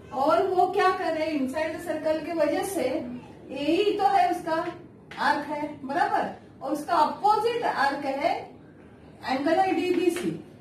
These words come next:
और उसका आर्क है डीसी, बराबर। तो अभी हम लोग को, जब भी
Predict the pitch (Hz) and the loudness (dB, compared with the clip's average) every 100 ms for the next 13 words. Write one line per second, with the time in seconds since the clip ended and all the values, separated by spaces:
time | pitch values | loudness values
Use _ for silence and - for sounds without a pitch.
0 | - - - 254 269 311 - 339 339 349 | -20 -20 -12 -2 -2 0 2 2 2 0
1 | 392 415 - 180 156 - - - 240 277 | -2 0 0 -2 -8 -12 -20 -18 -12 -2
2 | 453 453 269 - - - - - - 320 | -2 0 -4 -6 -14 -20 -20 -10 0 2
3 | 339 392 392 320 339 370 - 403 440 - | 4 2 2 2 2 0 0 0 0 -2
4 | 233 - 381 | -2 0 4